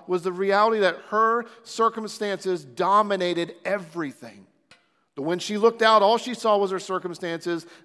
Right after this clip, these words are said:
They were not what she wanted, and therefore, she was wrapped up in her own head.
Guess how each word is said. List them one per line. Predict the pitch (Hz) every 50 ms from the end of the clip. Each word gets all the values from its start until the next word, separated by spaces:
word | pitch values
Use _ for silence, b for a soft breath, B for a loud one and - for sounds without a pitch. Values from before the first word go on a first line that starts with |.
| _
They | 147 120 143 160 190 214 220
were | 220 220 208
not | 208 208 214 208
what | 220 214 214
she | - 220
wanted, | 220 185 185 170 165 156 160 160 151 B B B 170 B
and | 151 139 139 135
therefore, | 147 165 185 190 175 180 175 165 165 160 156 156 151 151 B B B B B B B B _ _
she | - - 127
was | 117 104 95
wrapped | 95 101 113 127 151 160 - -
up | 165 156 156 135
in | 120
her | 110 107 110
own | 127 147 147 131
head. | 117 107 101 98 95 -